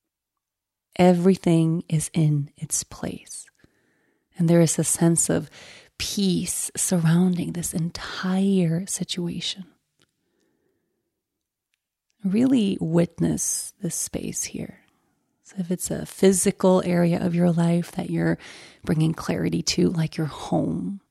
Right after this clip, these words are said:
I want you to envision your home tidy and clean, everything in its place.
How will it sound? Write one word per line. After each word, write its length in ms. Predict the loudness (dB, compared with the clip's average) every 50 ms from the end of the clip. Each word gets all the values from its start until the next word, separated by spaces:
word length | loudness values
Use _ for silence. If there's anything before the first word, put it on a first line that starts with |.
| _ _ _ _ -12 _ -4
I 20 |
want 140 | -4 -2 -2
you 60 | -2
to 200 | -4 -4 -2 0
envision 760 | 0 2 2 0 -2 0 4 4 4 6 6 4 4 4 4
your 160 | 4 2 0
home 500 | 0 -2 -2 2 4 6 6 6 4 2 0 -6 -14 -18 -18 -18 -20 -20 _ _
tidy 720 | -8 -6 -6 -6 -4 0 0 2 2 2 0 0 -2 -2 -2
and 180 | -4 -6 -4
clean, 500 | -4 -4 -2 0 0 2 4 4 2 2 2
everything 640 | 0 0 0 0 -2 -2 -4 -4 -4 -4 -6 -4 -4
in 100 | -4 -4
its 200 | -6 -6 -8 -10
place. 580 | -10 -10 -12 -12 -14 -14 -16 -20 -20 -20 -20